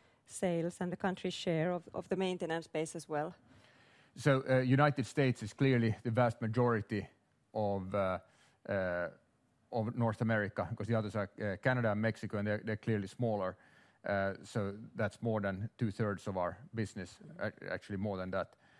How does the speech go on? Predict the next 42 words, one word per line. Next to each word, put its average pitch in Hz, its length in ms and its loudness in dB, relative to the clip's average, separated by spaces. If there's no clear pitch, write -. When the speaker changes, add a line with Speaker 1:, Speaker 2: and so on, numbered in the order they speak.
Speaker 2:
Uh, 101 300 2
and 131 320 4
maintenance 151 640 2
is, - 480 0
uh, 117 320 6
roughly 120 520 2
forty 120 260 2
percent 110 460 -4
of 101 120 -2
the 98 120 -2
revenues 101 460 -2
there, 110 320 2
Speaker 1:
Mm. 104 720 -2
Speaker 2:
um, 98 100 -4
and 107 260 0
a, 104 240 0
yeah, 127 200 -4
good 120 160 -2
and 185 80 -4
solid 113 260 -4
business. - 460 -8
Speaker 1:
Mm, 160 200 -8
and 160 80 -2
I 165 80 2
guess 160 260 0
U 160 180 0
S 147 160 2
the - 140 -8
bulk 147 300 0
of 147 120 -4
the 160 80 -4
maintenance 160 580 -4
base 170 300 0
as 170 180 -2
well 160 280 -4
in, 175 240 -10
in 170 140 -12
that - 180 -8
region. 160 340 -10
Speaker 2:
Absolutely, 123 560 2
Speaker 1:
Yes. - 100 -8
Speaker 2:
yes. 90 280 -6